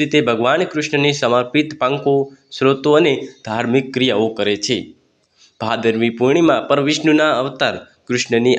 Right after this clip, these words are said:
આરાધના કરવામાં આવે છે. આ દિવસે કૃષ્ણના જીવન, રમણ અને તેમના ચમત્કારિક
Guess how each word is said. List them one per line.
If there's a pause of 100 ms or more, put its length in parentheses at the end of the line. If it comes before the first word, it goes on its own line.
આરાધના (120)
કરવામાં
આવે
છે. (600)
આ
દિવસે (320)
કૃષ્ણના (100)
જીવન, (420)
રમણ (140)
અને (120)
તેમના (260)
ચમત્કારિક